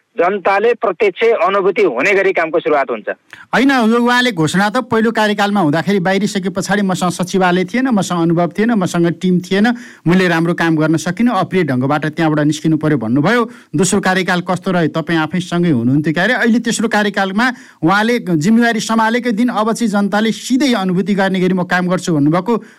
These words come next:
Speaker 2: अनि फेरि एक वर्ष बितिसके पछाडि नयाँ वर्ष लागिसकेपछि काम गर्छु भने यो छेपाराको उखान जस्तो के। आजलाई अब, उम्, बेसरी जाडो भयो, घा-, म घर बनाउँछु भन्यो, भोलिपल्ट घाम लागिहाल्छ,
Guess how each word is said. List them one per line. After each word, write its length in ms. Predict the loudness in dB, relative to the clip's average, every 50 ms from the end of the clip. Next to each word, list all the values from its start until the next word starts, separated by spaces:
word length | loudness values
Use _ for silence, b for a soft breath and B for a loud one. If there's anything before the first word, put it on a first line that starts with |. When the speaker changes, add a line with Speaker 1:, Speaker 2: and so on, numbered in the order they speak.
| B B
Speaker 2:
अनि 100 | 0 0
फेरि 180 | 2 2 0 0
एक 140 | 0 -2 0
वर्ष 240 | 0 -2 0 0 -2
बितिसके 460 | -2 -2 -2 -2 -2 -2 -2 -2 -2
पछाडि 300 | -2 0 0 0 0 2
नयाँ 300 | 2 2 2 2 2 2
वर्ष 200 | 0 -2 -2 0
लागिसकेपछि 600 | 0 0 0 0 -2 -4 -4 -4 -6 -6 -6 -4
काम 220 | -2 0 0 0
गर्छु 280 | 0 0 0 -2 -2 -2
भने 120 | 0 2
यो 200 | 2 2 0 0 B B B B B
छेपाराको 520 | -2 -2 0 0 2 0 0 0 0 -2
उखान 260 | -2 -2 0 0 0 0
जस्तो 260 | -2 -2 -4 -4 -4
के। 180 | -4 -2 -4 -4 B B B B B
आजलाई 520 | -2 -2 0 0 0 0 0 2 2 0 0
अब, 160 | 0 0 0
उम्, 600 | 0 0 0 -2 -2 -2 -2 -2 -2 -2 -4 -6 -10 -14 -10
बेसरी 420 | -4 -2 0 0 0 0 0 0
जाडो 280 | 0 0 0 0 0 0
भयो, 180 | 0 0 0
घा-, 220 | 0 -2 -2 -2 -4 -6
म 220 | -6 -2 -2 0
घर 200 | 0 0 0 0
बनाउँछु 340 | 0 0 0 0 0 -2 -2
भन्यो, 220 | -2 0 0 0
भोलिपल्ट 360 | 0 0 0 0 0 -2 -2
घाम 240 | -2 0 0 0 2
लागिहाल्छ, 420 | 2 0 0 0 -2 -2 -2 -2